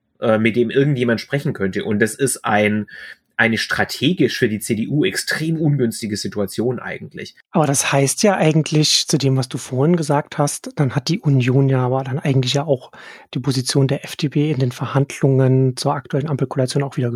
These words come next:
Speaker 2: wiederum ein bisschen geschwächt, weil sie, weil sie ja die, die
Speaker 1: Effekt-
Speaker 2: Alternative, äh, einfach weniger realistisch gemacht hat.
Speaker 1: Effektiv ja, und gleichzeitig erleichtert sie der F D P die Koalitionsverhandlungen für die Ampel. Weil wenn man mal drauf achtet, in den letzten zwei Wochen hat Lindner und haben andere F-D-P-Leute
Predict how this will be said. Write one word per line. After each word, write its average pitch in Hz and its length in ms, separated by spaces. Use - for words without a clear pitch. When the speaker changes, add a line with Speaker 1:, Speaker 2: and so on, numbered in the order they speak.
Speaker 2:
wiederum 127 320
ein 123 40
bisschen 127 260
geschwächt, - 600
weil 127 120
sie, 123 140
weil 123 100
sie 123 120
ja 120 60
die, 120 200
die 117 60
Speaker 1:
Effekt- 160 180
Speaker 2:
Alternative, 131 1120
äh, - 20
einfach 127 440
weniger 131 340
realistisch 123 460
gemacht - 340
hat. - 140
Speaker 1:
Effektiv 147 420
ja, 123 260
und 131 300
gleichzeitig 143 500
erleichtert 120 520
sie 135 160
der 95 180
F 110 180
D 127 120
P 117 200
die 120 100
Koalitionsverhandlungen 113 880
für 117 100
die 110 100
Ampel. 98 320
Weil 113 180
wenn 147 100
man 165 120
mal 151 100
drauf 139 220
achtet, 143 320
in 123 100
den 120 100
letzten 143 380
zwei 113 320
Wochen 104 400
hat - 280
Lindner 156 520
und 113 160
haben 117 220
andere 170 340
F-D-P-Leute 117 960